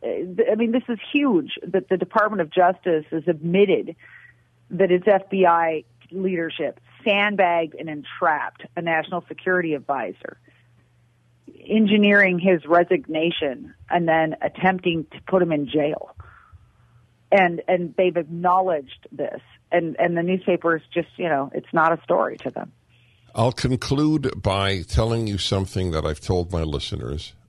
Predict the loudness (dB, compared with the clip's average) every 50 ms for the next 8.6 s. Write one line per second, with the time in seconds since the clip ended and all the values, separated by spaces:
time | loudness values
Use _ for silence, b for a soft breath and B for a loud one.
0 | _ _ -8 -6 -4 -2 -2 -4 -4 -4 -6 -6 -4 -2 -4 -4 -4 -4 -6 -6
1 | -6 -4 -4 -4 -4 -4 -6 -6 -6 -6 -4 -4 -4 -6 -8 -10 -10 -12 -14 -12
2 | -12 -10 -10 -10 -10 -12 -12 -12 -10 -6 -4 -4 -4 -4 -6 -6 -6 -6 -6 -6
3 | -8 -10 -6 -6 -6 -6 -6 -10 -12 -10 -8 -8 -8 -6 -6 -6 -6 -6 -6 -6
4 | -8 -12 b b b b b b b b b b b b -2 0 0 0 -2 -2
5 | 0 0 0 0 0 -2 -2 -4 -4 -4 -6 -6 -6 -6 -6 -6 -8 -10 -12 -16
6 | -20 -20 -12 -8 B B B B B B B B B B B B B B 0 0
7 | 2 2 2 2 2 2 2 0 0 0 0 2 2 2 2 0 -2 -2 0 0
8 | 0 2 2 2 2 0 0 -2 -4 -8 -12 -16